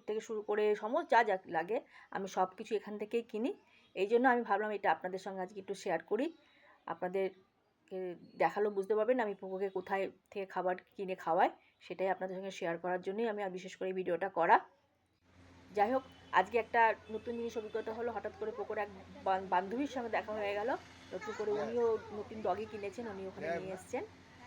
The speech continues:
তো দেখা হয়ে গেল, কিন্তু দেখুন ও ভীষণ শান্ত, আমারটাও খুব ঠা-, ঠান্ডা। তো আস-, actually নিচে নামাতে পারলাম না, কারণ নিচে তো প্রচণ্ড নোংরা থাকে, ওই জন্য নামাতে পারলাম না। কোলে কোলে, ও কোলে কোলে ঘুরলো, ও কোলে কোলে থাকলো। তো যাই হোক, খুব ভালো লাগলো। এখানে আরও অনেক বাচ্চা এসছিল,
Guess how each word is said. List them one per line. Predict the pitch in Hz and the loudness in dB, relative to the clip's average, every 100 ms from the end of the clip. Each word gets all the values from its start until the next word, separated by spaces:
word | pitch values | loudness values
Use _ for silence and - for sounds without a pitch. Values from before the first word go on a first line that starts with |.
| 262 | -10
তো | 220 185 180 185 | -6 -6 -4 -4
দেখা | 180 175 | -4 -4
হয়ে | 202 196 | -4 -4
গেল, | 190 208 381 - - - | -2 -4 -6 -8 -20 -20
কিন্তু | - 185 185 | -16 -10 -8
দেখুন | 190 196 | -6 -4
ও | 175 226 247 | 0 2 0
ভীষণ | - 277 | -4 -6
শান্ত, | 269 269 262 302 330 330 | -2 -2 -2 -4 -6 -6
আমারটাও | 339 - - 226 | -4 -4 -2 -4
খুব | 240 - | -4 -10
ঠা-, | 226 202 | -10 -8
ঠান্ডা। | 214 220 233 381 480 453 359 262 | -6 -4 -4 -6 -10 -10 -10 -10
তো | 185 | -6
আস-, | 131 185 - | -4 -4 -8
actually | 175 - 226 | -16 -8 -4
নিচে | 233 233 285 | -4 -2 0
নামাতে | 247 247 262 | 2 2 2
পারলাম | 254 254 247 | 4 4 4
না, | 233 | 0
কারণ | 226 | -6
নিচে | 220 233 | -6 -6
তো | 233 | -4
প্রচণ্ড | 226 247 240 | -4 -4 -4
নোংরা | 240 226 220 247 | -6 -6 -4 -4
থাকে, | 247 254 | -4 -2
ওই | 453 233 | -2 -2
জন্য | 202 | -4
নামাতে | 202 202 208 | -4 -4 -4
পারলাম | 214 214 | -6 -6
না। | 220 | -8
কোলে | - 196 | -6 -4
কোলে, | 196 214 214 | -4 -2 0
ও | 196 226 | 0 0
কোলে | 226 220 | 0 -2
কোলে | 214 214 | -4 -6
ঘুরলো, | 208 220 226 294 392 554 - | -6 -6 -4 -4 -6 -12 -6
ও | 370 415 - | -4 -4 -4
কোলে | 392 - | -6 -4
কোলে | 427 | -6
থাকলো। | - 185 - 277 302 - - - - - | -8 -10 -8 -10 -12 -18 -20 -20 -20 -16
তো | |
যাই | 202 214 | -4 -2
হোক, | 233 285 | -2 -6
খুব | - 220 | -8 -6
ভালো | 214 226 | -2 2
লাগলো। | 240 240 294 | 2 2 -2
এখানে | - 233 240 | -2 -6 -2
আরও | 208 285 | 0 0
অনেক | 277 226 240 | 0 -2 -2
বাচ্চা | 233 214 - | -2 -2 0
এসছিল, | 226 214 - 233 233 | -2 -2 -6 -10 -8